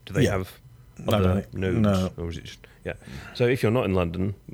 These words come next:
Speaker 1: um, you may not want to organise a conference in London.
Speaker 2: <laughs> Right.
Speaker 1: But cast around, 'cause there will be, there'll be co-working spaces,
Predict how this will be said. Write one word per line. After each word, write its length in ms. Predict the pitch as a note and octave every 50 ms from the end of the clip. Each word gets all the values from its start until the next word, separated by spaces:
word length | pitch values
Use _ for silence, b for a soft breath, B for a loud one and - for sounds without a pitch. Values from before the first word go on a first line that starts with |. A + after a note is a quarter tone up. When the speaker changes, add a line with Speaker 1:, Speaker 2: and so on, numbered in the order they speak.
| - - -
Speaker 1:
um, 300 | - F#2 F2+ E2 E2 E2+
you 120 | - F2+ F2+
may 100 | F2+ F2
not 120 | F2 D#2
want 140 | F2 F#2 E2+
to 40 | F2
organise 460 | F#2 F#2 F2+ F2 E2+ E2+ E2+ E2 -
a 80 | D2 E2+
conference 360 | - G2+ F2+ D#2+ F2+ F2 D#2
in 140 | - - F#2
London. 320 | F2 F2 F#2+ G2+ A2+ C3 - - -
Speaker 2:
<laughs> 160 | - - -
Right. 300 | C#3+ D3 C#3 B2 A2 G2 A2
Speaker 1:
But 120 | B2+ B2+
cast 300 | - D3 C#3+ B2 - -
around, 340 | G#2 G#2 F#2 D#2+ D2+ D#2 - -
'cause 160 | - G#2 -
there 120 | A#2 G#2
will 160 | G#2+ A#2 A2+ G2+
be, 540 | F#2+ A#2+ A2+ G#2+ G#2+ G#2 G2+ G2+ G#2+ G#2+
there'll 180 | A2+ A2+ G#2+ G2+
be 140 | G2+ G#2 G2+
co-working 560 | - - B2+ A#2 A2 G2+ F#2+ - - G2 F2+
spaces, 720 | - - G2 F#2+ F#2 - - F#2 F#2 F2+ F2+ F#2 F#2 -